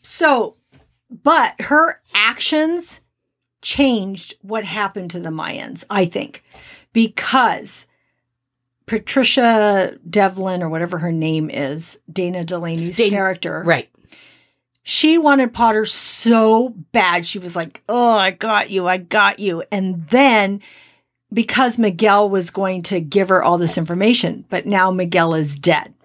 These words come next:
Speaker 1: So Miguel can't give it to her. And that other guy, her boss or her
Speaker 2: Did you see when she answered the phone and then she
Speaker 1: Yes.
Speaker 2: shit, like he's not gonna show up.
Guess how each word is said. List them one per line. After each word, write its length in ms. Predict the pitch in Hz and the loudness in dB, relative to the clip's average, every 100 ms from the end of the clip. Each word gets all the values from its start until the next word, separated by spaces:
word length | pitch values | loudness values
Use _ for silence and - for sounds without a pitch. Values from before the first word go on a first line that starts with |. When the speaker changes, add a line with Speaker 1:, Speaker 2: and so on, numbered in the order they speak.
| _ _ - - - - | _ _ -14 -14 -14 -8
Speaker 1:
So 160 | 196 | -4
Miguel 420 | 180 175 202 196 | 0 2 4 4
can't 400 | 180 - 202 180 | 0 -2 -2 0
give 180 | 170 185 | 0 -2
it 80 | 180 | -2
to 100 | - | -4
her. 80 | 175 | -4
And 280 | - 196 190 | -4 -4 0
that 180 | 180 - | -2 2
other 260 | 240 277 262 | 2 4 2
guy, 280 | 190 165 170 | 4 2 2
her 220 | 196 220 | 0 -2
boss 460 | 190 180 180 185 - | 0 2 0 -2 -6
or 120 | 156 | -6
her 220 | 180 180 | -4 0
Speaker 2:
Did 160 | 220 202 | 0 2
you 80 | |
see 220 | 214 240 233 | 2 2 2
when 160 | 220 | 2
she 200 | - 196 | 2 2
answered 300 | 190 196 196 | 2 0 -4
the 80 | 170 | -6
phone 360 | - 165 180 196 | -2 0 0 -2
and 120 | 139 | -2
then 160 | 156 | -4
she 260 | 170 - 156 | -4 -4 0
Speaker 1:
Yes. 540 | 202 214 208 180 165 | 4 4 4 2 0
Speaker 2:
shit, 480 | - - - 214 - - | -4 0 2 2 0 -2
like 160 | 165 | -4
he's 200 | - 165 | -2 -2
not 200 | 160 147 | -2 -2
gonna 200 | 165 139 | -4 -4
show 260 | - 135 117 | -4 -6 -6
up. 180 | - | -10